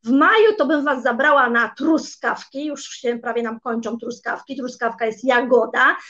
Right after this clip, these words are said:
po chorwacku w miejscowości tutaj pobliskiej Wyrgorac. Potem moje ulubione czereśnie. E, potem można się właśnie delektować słońcem, morzem, zwiedzać i sobie próbować arbuziki pyszne, figi, o właśnie turyści bardzo lubią figi,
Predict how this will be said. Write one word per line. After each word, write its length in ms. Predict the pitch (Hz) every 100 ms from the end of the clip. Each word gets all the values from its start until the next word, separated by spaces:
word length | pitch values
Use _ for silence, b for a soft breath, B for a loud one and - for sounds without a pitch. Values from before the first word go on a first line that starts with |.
| B
po 100 | 247
chorwacku 560 | - 233 247 269 - 233
w 20 |
miejscowości 640 | 247 220 - 214 226 -
tutaj 240 | 226 233 214
pobliskiej 600 | 208 220 247 - 226 220 B B
Wyrgorac. 640 | 285 320 240 202 226 285 - b _
Potem 300 | 240 254 247
moje 300 | 254 233 -
ulubione 680 | 269 285 262 294 269 247 233
czereśnie. 920 | - 285 247 196 - - 220 262 415 _ _ b b b -
E, 260 | 247 254 -
potem 400 | 427 523 415 339
można 300 | 320 330 339
się 140 | 330
właśnie 300 | 302 320 320
delektować 720 | 254 269 254 - 349 320 254 -
słońcem, 680 | 247 269 330 302 269 247
morzem, 520 | 254 302 339 262 254 233
zwiedzać 880 | 220 254 320 403 269 254 247 - -
i 100 | 208
sobie 320 | - 240 233
próbować 480 | - 226 214 190 - -
arbuziki 960 | 277 294 269 254 233 202 - 233 262 -
pyszne, 480 | 190 190 - 196 214 277 277 B B -
figi, 500 | 339 320 247 196 214
o 60 |
właśnie 340 | 196 233 - 226
turyści 420 | 220 226 - 220
bardzo 600 | 190 233 277 220 208 226
lubią 300 | 214 214 208 214
figi, 580 | - 220 190 220 302